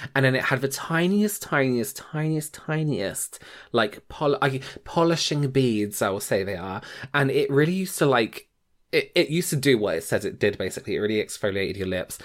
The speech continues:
gently. It didn't feel harsh, anything like that. And I think we went through this whole trend of these lip scrubs that were like,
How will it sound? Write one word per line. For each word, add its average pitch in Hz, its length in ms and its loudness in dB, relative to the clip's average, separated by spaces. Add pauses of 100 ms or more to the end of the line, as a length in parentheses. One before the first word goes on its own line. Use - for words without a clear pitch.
(200)
gently. 135 500 2
It 117 140 0
didn't 135 240 2
feel 123 240 2
harsh, 104 420 0
anything 120 320 -2
like 110 200 -4
that. 98 260 -4 (340)
And 127 100 4
I 139 60 8
think 147 220 0
we 170 80 4
went 160 180 4
through 131 100 -2
this 110 140 -2
whole 107 240 4
trend 107 440 0
of 107 120 -4
these 101 240 -4
lip 101 180 -2
scrubs 90 300 -2
that 90 140 -4
were 98 60 -2
like, 95 240 -2